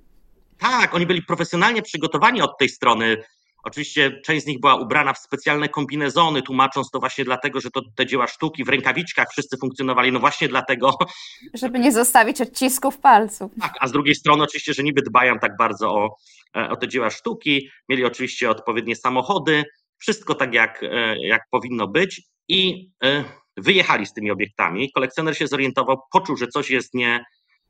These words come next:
Speaker 1: e, nie tak, no i skontaktował się z policją. Policja oczywiście mówi, że nic na ten temat, e, nie wie. No i pierwszy krok był taki,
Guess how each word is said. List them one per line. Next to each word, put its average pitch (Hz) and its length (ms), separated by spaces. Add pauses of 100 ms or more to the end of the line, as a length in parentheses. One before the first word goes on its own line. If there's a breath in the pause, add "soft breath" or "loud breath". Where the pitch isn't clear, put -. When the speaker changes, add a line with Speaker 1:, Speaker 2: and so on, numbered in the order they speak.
(160)
Speaker 1:
e, 120 160
nie 131 160
tak, 113 360
no 147 60
i 147 80
skontaktował 170 540
się 170 120
z - 80
policją. 120 420
Policja 139 280
oczywiście 143 260
mówi, 131 180
że 120 100
nic 131 180
na 127 100
ten 120 140
temat, 117 340 (640)
e, 117 260
nie 123 180
wie. 90 420
No 139 100
i 135 60 (120)
pierwszy 214 300
krok 214 260
był 196 200 (100)
taki, - 480